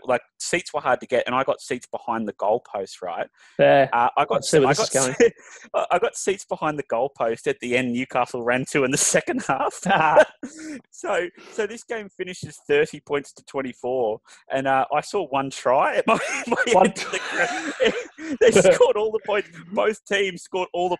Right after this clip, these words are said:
Speaker 1: points at the other end,
Speaker 2: You
Speaker 1: starting
Speaker 2: scored,
Speaker 1: at this
Speaker 2: you,
Speaker 1: point. Yeah.
Speaker 2: you got one end of the ground. You saw one try out of nine. <laughs>
Speaker 1: Yeah, yeah, yeah,
Speaker 2: Really
Speaker 1: yeah.
Speaker 2: good.
Speaker 1: At,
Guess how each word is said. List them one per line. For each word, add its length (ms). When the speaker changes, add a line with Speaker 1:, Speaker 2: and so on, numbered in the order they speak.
Speaker 1:
points 300
at 100
the 80
other 240
end, 240
Speaker 2:
You 80
Speaker 1:
starting 320
Speaker 2:
scored, 140
Speaker 1:
at 40
this 160
Speaker 2:
you, 60
Speaker 1:
point. 240
Yeah. 220
Speaker 2:
you 60
got 180
one 160
end 100
of 60
the 60
ground. 220
You 60
saw 180
one 240
try 260
out 120
of 120
nine. 540
<laughs> 40
Speaker 1:
Yeah, 280
yeah, 160
yeah, 140
Speaker 2:
Really 180
Speaker 1:
yeah. 160
Speaker 2:
good. 200
Speaker 1:
At, 120